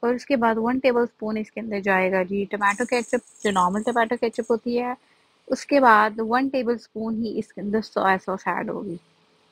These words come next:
अच्छा, अब इसको भी अच्छे से mix कर लेंगे। Mix इतना करना है कि ये एक fine paste की तरह बन जाए, दही जो है बहुत अच्छे से mix हो जाए। इसके अंदर भी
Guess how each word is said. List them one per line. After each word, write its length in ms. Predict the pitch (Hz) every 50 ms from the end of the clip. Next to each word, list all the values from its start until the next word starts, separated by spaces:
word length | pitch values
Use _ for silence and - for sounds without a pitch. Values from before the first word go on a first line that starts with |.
| _ _ _ _ _ _ _ -
अच्छा, 200 | 208 208 - 214
अब 220 | - - 220 208 -
इसको 300 | 226 220 - - 277 269
भी 120 | 277 269
अच्छे 260 | - - 214 - - 247
से 140 | 240 262
mix 220 | 254 254 247 240 _
कर 180 | - 262 240
लेंगे। 500 | 233 233 226 226 226 226 220 226 226 226 226
Mix 240 | 226 226 233 - _ _ -
इतना 280 | 214 - - 269 277 277
करना 280 | - 254 233 214 208 208
है 260 | 214 214 208 208 208
कि 140 | - - 220 208 202
ये 160 | 208 202 208 196
एक 180 | 196 220 220 -
fine 320 | - - 214 208 214 226 - _ -
paste 300 | - 226 226 233 - _
की 80 | - 196
तरह 200 | - - 180 175
बन 200 | 170 170 160 165
जाए, 180 | 165 165 165
दही 320 | 170 180 196 214 240 240 226
जो 120 | 220 233
है 180 | 208 208 202 196
बहुत 240 | 202 208 208 202 - -
अच्छे 260 | 208 - - - 208
से 140 | 202 - 208
mix 280 | 208 190 185 - - -
हो 80 | 170 160
जाए। 180 | 160 - - - _ _ _ _ _ _ - - _ - _ _ _ _ _ _ _ _ -
इसके 280 | 240 226 - - 285 285
अंदर 320 | - 220 226 220 226 233
भी 120 | 208 233